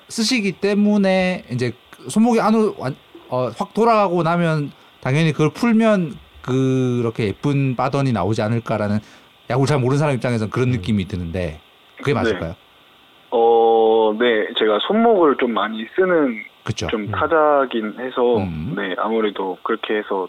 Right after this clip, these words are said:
Speaker 3: 놓으면은
Speaker 1: 음.
Speaker 3: 네, 그렇게 되는 것 같습니다.
Speaker 1: 손목 힘을 뭐 키우기 위한 뭐, 어, 뭐 따로 운동을 한다거나 이런 건 아니죠?
Speaker 3: 어, 그런 건 딱히 없습니다.
Speaker 1: 어,
Speaker 2: 음.
Speaker 1: 원래 그 손목 힘이 좋고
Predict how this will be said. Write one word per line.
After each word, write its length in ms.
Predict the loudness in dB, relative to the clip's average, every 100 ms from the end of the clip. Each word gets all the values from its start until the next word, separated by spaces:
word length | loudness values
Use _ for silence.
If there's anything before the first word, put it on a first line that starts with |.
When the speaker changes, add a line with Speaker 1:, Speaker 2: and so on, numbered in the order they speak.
| -4
Speaker 3:
놓으면은 600 | -2 2 2 0 -4 -8 -10
Speaker 1:
음. 260 | -8 -10 -14 -12
Speaker 3:
네, 100 | -10
그렇게 320 | -4 -6 -6 -10
되는 220 | -10 -8
것 160 | -10 -10
같습니다. 300 | -14 -16 -12
Speaker 1:
손목 460 | -4 0 2 0 0
힘을 680 | 0 0 -2 -2 0 2
뭐 400 | 4 4 4 2 -2
키우기 540 | -2 0 0 0 0
위한 220 | 2 0
뭐, 180 | 0 -2 -4 -18 _ -16 -8
어, 140 | -8 -6
뭐 200 | -4 -2
따로 260 | 0 0 2
운동을 640 | 4 2 2 0 0 0
한다거나 480 | 0 0 0 0 0
이런 240 | 0 2
건 140 | 2 0
아니죠? 320 | -2 -4 -6 -12 _ _ _ -10 2
Speaker 3:
어, 240 | 2 4
그런 260 | 2 2 2
건 220 | 2 0
딱히 240 | -4 -4 -6
없습니다. 400 | -6 -10 -10 -6
Speaker 1:
어, 400 | -4 -4 -4 -4
Speaker 2:
음. 60 | 0
Speaker 1:
원래 520 | 2 2 2 2 0 -4 -16 _
그 120 | -6 -4
손목 520 | 0 0 2 0 -2 _
힘이 340 | -8 -4 -2 -2
좋고 440 | -4 -4 -4 -4